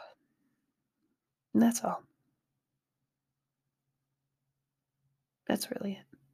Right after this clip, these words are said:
So that's my great thing. Go ahead and take time for yourself. Recognize yourself for your greatness.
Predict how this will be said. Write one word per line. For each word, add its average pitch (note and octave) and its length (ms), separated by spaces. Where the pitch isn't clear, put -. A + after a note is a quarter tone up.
So - 240
that's E3 600
my E3+ 400
great F3 500
thing. C#4 720
Go G#3 140
ahead G3+ 240
and G3+ 100
take G3+ 180
time G#3 200
for G3+ 100
yourself. G#3 400
Recognize F#3+ 460
yourself F#3 320
for F3+ 100
your F3+ 120
greatness. F3 340